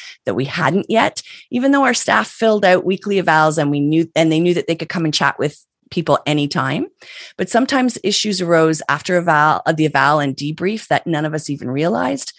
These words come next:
But it was a time to say, "Hey, we're listening, and how can we help, and what can we do to make things better if we need to?"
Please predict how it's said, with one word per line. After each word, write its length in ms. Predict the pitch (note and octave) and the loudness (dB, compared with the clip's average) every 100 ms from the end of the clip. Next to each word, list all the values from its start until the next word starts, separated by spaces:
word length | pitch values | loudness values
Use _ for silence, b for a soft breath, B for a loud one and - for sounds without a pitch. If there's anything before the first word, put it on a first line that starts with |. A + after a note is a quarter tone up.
| B B B | B B B
But 120 | E3 | 2
it 80 | E3+ | 2
was 120 | G3 | 0
a 60 | F#3 | -2
time 320 | - G#3+ G#3 | -2 0 0
to 100 | G#3+ | 0
say, 580 | G3 F3+ E3 D#3 D#3 D#3 _ _ | 2 2 4 2 0 -4 _ _
"Hey, 140 | F3+ F#3+ | -4 0
we're 180 | G3 A#3 | 2 2
listening, 640 | G3+ A#3 - A#3 D4 E4+ B B B | 2 0 0 0 0 -2 B B B
and 100 | D#3+ | -4
how 200 | F3 G#3 | 0 0
can 220 | B3 C4 A#3 | 0 2 2
we 100 | G3+ | 0
help, 440 | E3 D3 - - - | 2 2 2 -4 -6
and 140 | D3+ D#3 | 0 0
what 140 | D#3 | 0
can 140 | - G3 | -2 -2
we 80 | |
do 260 | E3+ D#3 D#3 | 0 0 0
to 160 | D#3 D3 | 0 -2
make 200 | C#3+ - | -2 -4
things 260 | C3+ B2+ | -4 -2
better 420 | - A#2+ C#3+ D#3+ - | 0 2 2 0 -4
if 160 | D3 | -8
we 80 | A#2+ | -6
need 200 | A#2 F#2+ | -6 -6
to?" 200 | - A1+ | -10 -12